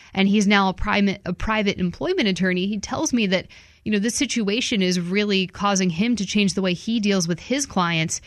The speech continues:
He's telling them, you know, if they have appeals and they want to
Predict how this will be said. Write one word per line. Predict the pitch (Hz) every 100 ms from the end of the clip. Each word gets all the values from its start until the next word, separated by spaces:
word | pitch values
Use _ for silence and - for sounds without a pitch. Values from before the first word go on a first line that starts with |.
| - -
He's | - 240
telling | - 226 220 202
them, | 190 190 185 -
you | 190
know, | 180
if | 165
they | 180
have | 208 220 208
appeals | 202 240 233 226 196
and | 180
they |
want | 165 175 190 196 - -
to | 202 196 190 185 180